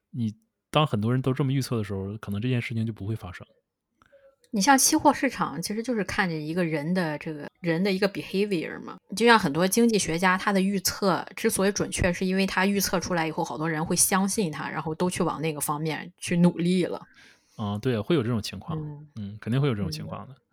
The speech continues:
Speaker 2: 挺有意思。你刚才提到那个《西部世界》里面那个男主角，
Speaker 1: 嗯。
Speaker 2: 他的记忆很多都是被编辑上去的。就是说有时候你过去的记忆，你觉得是真实发生过，其实有可能根本就没有发生过。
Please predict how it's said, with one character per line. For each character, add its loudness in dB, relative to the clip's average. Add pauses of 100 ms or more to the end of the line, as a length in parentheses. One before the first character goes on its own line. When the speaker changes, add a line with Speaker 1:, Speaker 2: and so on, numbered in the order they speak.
Speaker 2:
挺 -10
有 -8
意 -10
思。 -10 (420)
你 -2
刚 6
才 6
提 -2
到 8
那 2
个 -2 (260)
《西 0
部 2
世 -2
界》 4
里 -4
面 -4
那 -2
个 -4
男 -2
主 -6
角， -8 (360)
Speaker 1:
嗯。 -4
Speaker 2:
他 0
的 4
记 -4
忆 2
很 -2
多 0
都 -2
是 -8
被 -2 (580)
编 4
辑 0
上 -10
去 -6 (100)
的。 -20 (300)
就 4
是 8
说 8
有 8
时 0
候 6 (260)
你 -2
过 6
去 0
的 2
记 -2
忆， -2 (720)
你 4
觉 -2
得 6
是 -2
真 4
实 0
发 4
生 0
过， -2
其 -8
实 -2
有 -2
可 -12
能 -10
根 -8
本 -8
就 -12
没 -4
有 -4
发 -10
生 -14
过。 -12